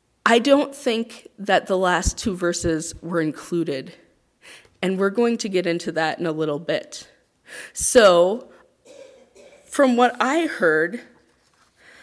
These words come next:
it ended at, "And the Lord said, 'Listen to what the unjust judge says.'" I'm almost positive it ended there.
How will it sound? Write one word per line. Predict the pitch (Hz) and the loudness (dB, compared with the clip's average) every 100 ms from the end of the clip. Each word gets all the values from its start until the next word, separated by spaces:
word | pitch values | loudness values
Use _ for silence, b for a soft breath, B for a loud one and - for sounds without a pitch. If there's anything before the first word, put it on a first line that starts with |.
| b b _ _ _ _ _ _ _ _ _ _ _ _ - | b b _ _ _ _ _ _ _ _ _ _ _ _ 4
it | 226 226 - | 4 4 2
ended | 262 277 220 180 180 - | 4 6 6 4 2 2
at, | 175 170 - - - _ _ | 4 4 2 -8 -10 _ _
"And | 202 202 | 0 2
the | 196 | 4
Lord | 208 254 269 254 | 8 10 8 4
said, | - 214 202 196 196 233 - | -2 2 4 4 2 -4 -12
'Listen | - 214 285 - 339 320 320 | -4 2 2 4 4 4 4
to | - 185 | 2 -2
what | 175 226 - - | 4 2 2 -6
the | 165 - | -6 -2
unjust | 208 226 226 220 220 - - - | -2 0 0 0 -2 -4 -8 -2
judge | 180 175 170 - - - | 2 2 0 -4 -10 -14
says.'" | - - 156 92 - - - - _ _ _ B B B B B | -10 -4 -4 -6 -10 -12 -14 -18 _ _ _ B B B B B
I'm | - 220 220 - - | 2 2 2 -4 0
almost | 247 269 269 262 - | 2 4 2 0 -6
positive | - 214 214 180 170 165 - | 0 2 2 2 0 0 -2
it | 180 - | -2 0
ended | 175 170 165 156 | -4 -2 -4 -4
there. | 147 127 104 | -4 -4 -6